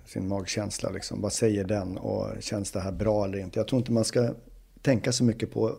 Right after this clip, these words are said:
vad andra tycker. Så länge man är snäll och trevlig och liksom inte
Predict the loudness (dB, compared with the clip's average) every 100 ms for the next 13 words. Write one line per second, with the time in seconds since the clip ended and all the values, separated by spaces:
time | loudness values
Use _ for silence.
0 | -10 -20 -8 -6 2 2 4 4 2 2
1 | -6 -8 -6 -4 -4 -8 -16 -16 -16 -20
2 | -20 -14 2 6 8 10 10 8 4 2
3 | 2 0 0 0 0 2 2 2 -2 -2
4 | -4 -4 -4 -4